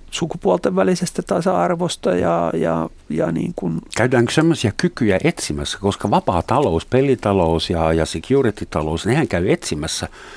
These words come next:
Speaker 2: hyviä hakkereita. Onks teillä jotain talenttietsijöitä, jotka <laughs> rekrytoi?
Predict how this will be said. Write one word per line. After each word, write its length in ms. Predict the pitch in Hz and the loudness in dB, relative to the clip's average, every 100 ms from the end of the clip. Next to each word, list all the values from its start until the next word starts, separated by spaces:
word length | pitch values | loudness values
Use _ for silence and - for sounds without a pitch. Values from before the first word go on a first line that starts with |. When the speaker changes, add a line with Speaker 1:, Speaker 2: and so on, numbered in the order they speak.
| - - - | -20 -6 -2
Speaker 2:
hyviä 260 | 104 87 | 2 2
hakkereita. 560 | 78 85 - 78 69 82 | 0 -4 -4 -6 -6 -6
Onks 180 | 87 - | -6 -2
teillä 240 | 113 117 | 0 2
jotain 460 | 95 92 92 85 87 | 2 2 0 0 0
talenttietsijöitä, 1800 | 110 120 95 87 87 - - - - - - 101 - 101 87 80 - | 2 2 0 -2 -6 -8 -18 -18 -20 -8 0 0 0 0 2 0 0
jotka 320 | 85 - 87 - - - - - - - - - | -2 -2 -4 -4 -8 -20 -20 -20 -20 -20 -14 -2
<laughs> 360 | - - - - | 0 0 0 -2
rekrytoi? 680 | 127 - 139 - - 156 | 0 2 0 0 2 2